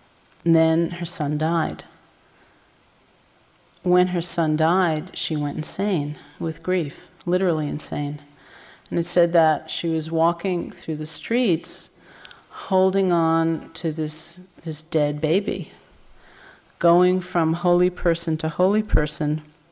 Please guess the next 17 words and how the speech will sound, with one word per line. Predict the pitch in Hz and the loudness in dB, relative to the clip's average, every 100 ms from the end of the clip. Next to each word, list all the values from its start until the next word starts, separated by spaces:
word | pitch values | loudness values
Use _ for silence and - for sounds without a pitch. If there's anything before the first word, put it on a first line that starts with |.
| _ _ _ _ _ _ _ _ _ _ - _ - - - - _ _ _ - | _ _ _ _ _ _ _ _ _ _ -20 _ -20 -20 -20 -20 _ _ _ -2
asking | 175 170 220 - 180 160 | 2 4 2 0 0 -2
for | - 170 | -2 -4
a | |
cure, | 165 - 214 220 170 147 - _ | -4 -4 -2 0 -2 -4 -14 _
saying, | - - 165 160 | -12 -6 -4 -2
"You | 160 160 | 0 2
must | 160 175 185 - | 2 2 0 -6
cure | - 170 156 | -8 -4 -2
my | 156 | -2
son, | 165 - 226 180 | -4 -4 -2 0
you | 156 | -2
must | 160 165 - | -2 -4 -6
bring | 165 | -4
him | 165 | -2
back | 156 139 - | -2 -4 -6
to | - | -4
life." | 160 180 151 - - | 0 0 0 -4 -14